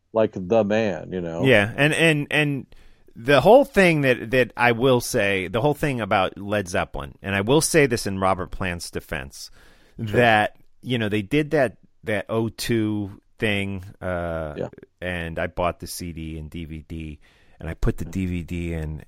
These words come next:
Speaker 2: and I had to shut it off. I've still never watched the whole thing. And I spent all
Speaker 1: Wow.
Speaker 2: this money. It was so incredibly horrible to see Jimmy
Speaker 1: Wow.
Speaker 2: Page just,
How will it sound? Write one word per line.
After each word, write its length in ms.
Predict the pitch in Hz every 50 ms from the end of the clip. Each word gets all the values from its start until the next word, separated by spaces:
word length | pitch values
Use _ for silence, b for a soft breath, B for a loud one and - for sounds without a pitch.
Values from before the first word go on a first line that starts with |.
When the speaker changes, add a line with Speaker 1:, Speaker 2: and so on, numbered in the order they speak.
| _ _ -
Speaker 2:
and 600 | 80 80 78 78 78 78 78 78 76 76 73 - - _ _ _ _ _ _
I 160 | - 90 95
had 380 | 90 80 - - 95 92 90 76
to 80 | 87 82
shut 260 | - - 82 76 73
it 100 | 78 76
off. 280 | 71 67 67 67 -
I've 220 | - 82 82 - -
still 340 | - - - 127 113 90 80
never 300 | 80 95 92 82 85 82
watched 500 | 71 76 80 78 80 78 - - - -
the 80 | -
whole 200 | - - 82 69
thing. 320 | - - 85 76 65 62 - b b b b b b b b b b
And 100 | - 80
I 80 | 80 82
spent 280 | 82 82 85 87 90 87
all 120 | 87 92
Speaker 1:
Wow. 60 | 87
Speaker 2:
this 160 | 90 85 -
money. 280 | 90 87 87 85 80 -
It 60 | - 95
was 180 | 90 85 -
so 460 | - - - - 85 90 92 90 92
incredibly 520 | 87 76 - - - 90 87 85 78 76 67
horrible 480 | 69 76 78 80 85 87 92 95 90 b b b b b b
to 80 | - 85
see 240 | - - 95 87
Jimmy 360 | 76 - - 95 - 76 76 73
Speaker 1:
Wow. 60 | 73
Speaker 2:
Page 640 | - 98 104 98 92 87 82 80 73 - - - -
just, 520 | - - 85 80 - - - - - -